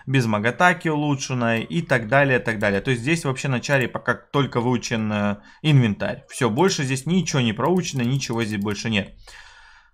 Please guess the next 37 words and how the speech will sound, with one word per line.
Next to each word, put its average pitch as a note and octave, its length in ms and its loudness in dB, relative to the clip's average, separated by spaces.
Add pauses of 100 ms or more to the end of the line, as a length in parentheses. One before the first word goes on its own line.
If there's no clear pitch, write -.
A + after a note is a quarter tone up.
(140)
Для D3 140 4
того, A3 160 4
чтобы G#3 180 -6
нам F#3 140 4
получить F3 320 0
какие-то D#3 420 2
более-менее C#3 800 4
такие A#2+ 320 -4
приятные C3 720 4
бонусы, D#3 580 2
нам, B2 220 2
во-первых, A#2 640 -2
ну, C#3+ 220 0
разделение C#3+ 380 0
способностей, D#3 560 -4
вообще D3 180 -4
не D#3+ 100 0
знаю, C3+ 200 2
насколько B2+ 380 -4
сейчас A#2+ 480 0
маг, A#2 320 2
э, G#2+ 240 -2
в G#2 160 -4
маг-билде A#2+ 600 0
пользуется A2+ 560 -4
спросом A#2+ 640 -2
пет, E3 360 -4
то A#2 100 -4
есть - 320 -8
разделение A#2 420 -2
способностей, A#2+ 540 -6
он A2 80 -2
работает G#2+ 480 -4
только A#2+ 340 2
на G2+ 120 2
питомца D3 560 -2
вашего, - 480 -2